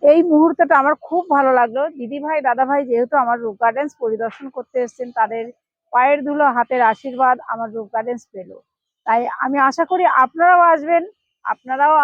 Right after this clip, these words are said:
আপনাদের পদধূলি দেবেন এবং আশীর্বাদ করবেন আমার প্রতিটা গাছকে, তারা যাতে আপনাদের আশীর্বাদ পেয়ে সবুজ সতেজ হয়ে উঠতে পারে। আর এই দিদিভাইয়ের একটি চ্যানেল আছে Hobby of সুলেখা, আপনারা সেটা দেখতে ভুল করবেন না। লাইক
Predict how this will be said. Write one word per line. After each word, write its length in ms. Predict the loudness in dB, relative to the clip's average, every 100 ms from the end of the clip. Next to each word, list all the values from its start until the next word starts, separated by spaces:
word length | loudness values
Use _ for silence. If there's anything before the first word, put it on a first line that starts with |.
| 2
আপনাদের 460 | -2 -2 0 2 0
পদধূলি 440 | 0 0 0 -2 0
দেবেন 300 | 0 2 0
এবং 160 | 0 -2
আশীর্বাদ 520 | -2 -4 -8 -6 -6 -6
করবেন 200 | -8 -6
আমার 200 | -8 -8 -14
প্রতিটা 320 | -20 -10 -6
গাছকে, 460 | -2 -2 -2 -10 -10 -10 _ _ -4
তারা 140 | 0 0
যাতে 200 | 0 0
আপনাদের 440 | 0 -2 -2 0
আশীর্বাদ 500 | 2 0 -4 -2 -2 0
পেয়ে 260 | 2 4 2 0 _
সবুজ 360 | -10 -8 -8 -10
সতেজ 380 | -10 -6 -6 -6
হয়ে 160 | -6 -6
উঠতে 260 | -8 -12
পারে। 260 | -14 -14 -16 -20 _ _ _ _ -6
আর 160 | -6 -4
এই 180 | -6 -4
দিদিভাইয়ের 540 | -2 0 2 2 0
একটি 140 | -2 -2
চ্যানেল 320 | -2 -2 -2
আছে 220 | -2 -2 -6 -6 _
Hobby 280 | -4 -2 0
of 120 | -2 _
সুলেখা, 360 | -20 -20 -20 -20 _ _ _ _
আপনারা 280 | -18 -8 -8
সেটা 260 | -8 -10 -8
দেখতে 360 | -6 -6 -4 -6 -6 _ -8
ভুল 160 | -8
করবেন 340 | -8 -14 -14 -16
না। 160 | -18 -20 _ _ _
লাইক 260 | -2 0